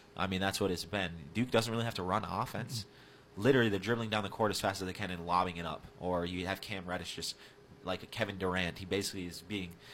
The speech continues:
Speaker 1: um, con-, compared to Kevin Durant. I mean, come on. And then you got Zion, who's compared to LeBron. And then you got R J Barrett, who's just a huge, skilled left-handed point guard who's like Jalen Rose times three. It's ridiculous.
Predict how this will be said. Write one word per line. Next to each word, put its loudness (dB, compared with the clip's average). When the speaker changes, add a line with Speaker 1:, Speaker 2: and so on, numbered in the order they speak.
Speaker 1:
um, 0
con-, -8
compared 2
to -8
Kevin 0
Durant. -2
I -4
mean, -8
come -4
on. 0
And -2
then 2
you 0
got 2
Zion, 4
who's -4
compared 4
to 4
LeBron. 2
And -6
then 2
you 2
got 8
R 10
J 4
Barrett, 4
who's -2
just 0
a 0
huge, 0
skilled 6
left-handed 6
point -2
guard 0
who's -2
like -2
Jalen 4
Rose 2
times -6
three. -10
It's -6
ridiculous. 0